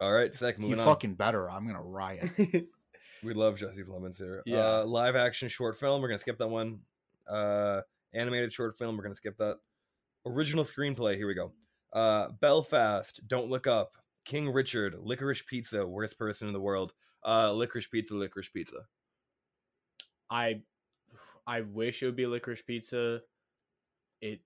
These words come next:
Speaker 3: again, I think there's a greater than eighty-five percent <laughs> chance that Don't Look Up wins in that
Speaker 1: Yeah, I
Speaker 3: category.
Speaker 1: probably will.
Speaker 3: Because that is just, like, such, like, a, I can just see an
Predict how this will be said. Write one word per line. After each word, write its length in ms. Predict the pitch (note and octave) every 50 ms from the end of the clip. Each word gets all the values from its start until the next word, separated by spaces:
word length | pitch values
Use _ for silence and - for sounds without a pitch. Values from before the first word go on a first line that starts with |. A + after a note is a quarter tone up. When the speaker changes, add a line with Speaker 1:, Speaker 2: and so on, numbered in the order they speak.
| _ _ _ _ _ _ _ _ _ -
Speaker 3:
again, 460 | G#2+ A2 G#2+ A2+ A2 G#2+ G2+ G2+ G2
I 180 | F#2 - G2+ G2
think 160 | G2 G#2 G#2
there's 160 | G#2+ G#2 G2+
a 60 | G#2+
greater 420 | G2+ F#2+ - G#2 G#2 G#2 G2+ G#2+ G#2
than 140 | G2 G2+ G2
eighty-five 580 | E2+ G2+ G2 F#2+ F#2+ F#2 - - F#2 F2+ F2 -
percent 240 | - - - - -
<laughs> 60 | -
chance 560 | C#3+ E3+ D#3+ - - - C#3 C#3+ - - - -
that 220 | - B2+ A#2 G#2+
Don't 200 | B2 A2+ A2 G2
Look 160 | A#2 A#2+ A2+ A2+
Up 160 | G#2 G2 -
wins 280 | F#2+ G2 F#2+ - -
in 60 | G2 G2
that 160 | F#2 - -
Speaker 1:
Yeah, 80 | - -
I 20 | -
Speaker 3:
category. 180 | - C#3+ C#3+ -
Speaker 1:
probably 300 | C#3 D3 A#2+ A#2 A2+ A2+ -
will. 280 | B2+ A2+ A#2 G#2+ G#2+ - _ _ _ _ _ _ _ _ _ _ -
Speaker 3:
Because 280 | B2+ C3+ C3 D3+ C#3+ C#3
that 200 | D3+ D3 D3 C#3
is 200 | C#3 C#3 C3+ B2+
just, 200 | B2 C3+ C3 -
like, 160 | - B2+ A#2 -
such, 520 | - - - - A#2+ A#2 - - - -
like, 280 | B2 A#2 A2 G#2+ - -
a, 160 | G#2+ G2 - -
I 100 | A2 A2
can 180 | - B2+ B2
just 360 | A2+ A#2+ A2+ - - - -
see 480 | - B2 A#2 A2+ A#2 A#2+ B2 B2 B2 B2+ _ _ _ _ _ _ _ _ -
an 180 | A2 A2 A2